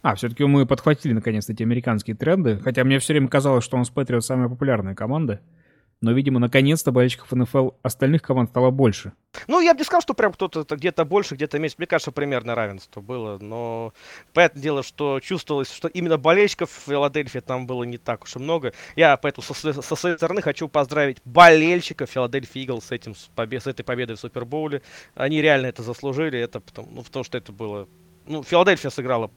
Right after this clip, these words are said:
Speaker 2: просто офигенно, без вопросов.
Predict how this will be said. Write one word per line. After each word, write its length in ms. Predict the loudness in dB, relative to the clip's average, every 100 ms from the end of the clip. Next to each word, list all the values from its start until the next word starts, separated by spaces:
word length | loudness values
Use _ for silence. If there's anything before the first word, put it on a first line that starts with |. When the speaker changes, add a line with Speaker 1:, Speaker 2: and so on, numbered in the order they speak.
| -10
Speaker 2:
просто 640 | -8 -8 -10 -12 -12 -18 _ _
офигенно, 460 | -20 -20 -20 -20 -20 _
без 260 | -16 -12 -10
вопросов. 400 | -10 -14 -20